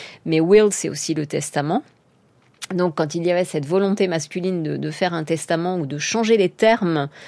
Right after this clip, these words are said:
de la transmission du patrimoine, ça pouvait aussi se faire. Et ça se faisait dans dix pour cent des cas, puisque comme l'a montré une collègue, euh, britannique,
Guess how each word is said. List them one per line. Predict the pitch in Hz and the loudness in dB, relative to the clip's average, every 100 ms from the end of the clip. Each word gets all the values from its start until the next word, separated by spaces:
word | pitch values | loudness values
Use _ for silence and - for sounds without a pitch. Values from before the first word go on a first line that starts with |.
| - - - - | -20 -20 -20 -10
de | 165 156 214 | -2 6 8
la | 185 | 8
transmission | 165 180 - 175 185 180 | 4 -4 -2 -2 -2 -2
du | |
patrimoine, | 151 147 143 170 262 330 | -2 -2 0 4 6 6
ça | - 151 | 6 0
pouvait | - 254 359 | 2 6 6
aussi | 269 - 160 | 6 2 -2
se | - | -2
faire. | 156 156 - | 0 0 0
Et | |
ça | - 175 | 0 0
se | 156 151 | -2 -4
faisait | - 160 240 | -4 2 2
dans | 196 160 | 2 0
dix | 160 175 | -2 -4
pour | 175 - | -8 -6
cent | - 170 | -4 0
des | 156 | 0
cas, | 151 - 202 | 0 0 0
puisque | - - - | -4 -10 -6
comme | - 170 | -2 0
l'a | 156 | 0
montré | 160 160 196 | -2 -2 -2
une | 185 151 | 0 0
collègue, | 160 156 156 | 0 0 0
euh, | 135 - | -2 -4
britannique, | 147 156 151 143 220 294 - | -4 -4 -2 0 0 0 0